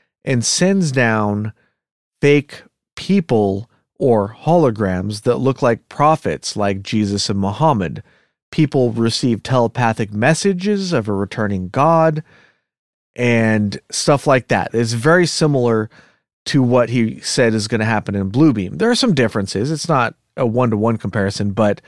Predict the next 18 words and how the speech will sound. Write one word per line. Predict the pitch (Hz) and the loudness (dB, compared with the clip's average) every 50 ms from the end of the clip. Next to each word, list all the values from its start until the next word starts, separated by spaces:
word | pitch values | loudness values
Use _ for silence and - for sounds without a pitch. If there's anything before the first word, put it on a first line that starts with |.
| - - - _ _ _ _ _ _ | -20 -20 -20 _ _ _ _ _ _
you | - 156 170 | -2 0 2
can | - 190 160 | 2 0 0
see | - - - 180 | 0 0 2 2
how | 147 151 143 127 123 | 4 4 4 4 2
it | 117 | 2
may | 117 120 127 131 127 | 0 0 2 2 2
have | 127 123 113 107 | 2 2 2 0
inspired | 110 104 104 - - - - _ - 123 120 120 113 107 98 98 92 - - | -2 -4 -6 -8 -8 -10 -6 _ 0 2 2 2 2 0 0 -2 -4 -8 -10
Project | - - 107 104 92 104 92 90 - | -6 -4 -2 -2 -2 -4 -6 -6 -6
Bluebeam. | 101 95 87 78 87 78 78 85 - - _ _ _ _ _ _ _ _ _ _ _ _ _ - | -6 -4 -4 -4 -4 -6 -6 -8 -12 -18 _ _ _ _ _ _ _ _ _ _ _ _ _ -2
Now, | 117 120 120 117 117 117 | 0 2 2 2 2 0
most, | 113 120 127 131 143 160 202 233 214 - - - - - _ _ _ _ _ _ _ _ _ | 0 -2 0 2 4 4 4 4 2 0 -4 -8 -10 -16 _ _ _ _ _ _ _ _ _
if | - 175 175 170 - | -4 -4 -4 -2 0
not | 190 180 165 151 - _ _ _ | 0 0 0 0 -2 _ _ _
all | - 135 156 170 175 175 | 0 2 4 4 4 2
of | 151 135 | 2 0
the | 131 131 120 | -2 -2 -2
th-, | - - | -4 -6